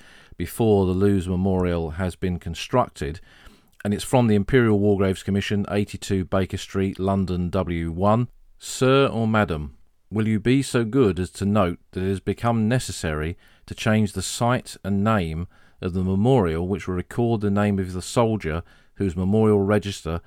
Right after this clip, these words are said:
from you completed some little time ago and whose particulars are shown on the attached slip proof. The memorial was originally intended to be sited at Bethune, but will now be erected at Dud Corner Cemetery, Lewes.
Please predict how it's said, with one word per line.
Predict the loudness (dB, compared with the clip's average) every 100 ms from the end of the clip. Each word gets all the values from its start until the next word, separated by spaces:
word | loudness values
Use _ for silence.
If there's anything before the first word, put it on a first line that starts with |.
| _ _ _
from | -6 0 2
you | 2 0
completed | -4 -8 -2 -2 -2 -4
some | -2 0
little | 0 -2
time | -2 0 0
ago | 0 -4 -4 -4 -8 _ -10
and | -4
whose | -2 -4
particulars | -4 -2 -2 -2 -4 -4
are |
shown | -4 -2 0 0
on | -2
the | -2
attached | -4 -4 -6 -6 -6
slip | -4 -4 -4
proof. | -6 -6 -8 -18 _ _ _ _ _ _
The | -2
memorial | 2 4 4 4
was | 4 2
originally | 4 2 2 0 0
intended | 0 0 -2 0 -4 -6
to | -6
be | -6
sited | -6 -2 0 0 -2
at | -4 -4
Bethune, | -4 2 2 2 -4 -8 _ _ _ -8
but | -6
will | -2
now | 0 4 4
be | 4 2
erected | 0 -4 -6 -6
at | -6 -2
Dud | 0 0
Corner | -2 0 2 0
Cemetery, | 0 -2 -2 -2 -2
Lewes. | 2 2 2 -2 -8 -14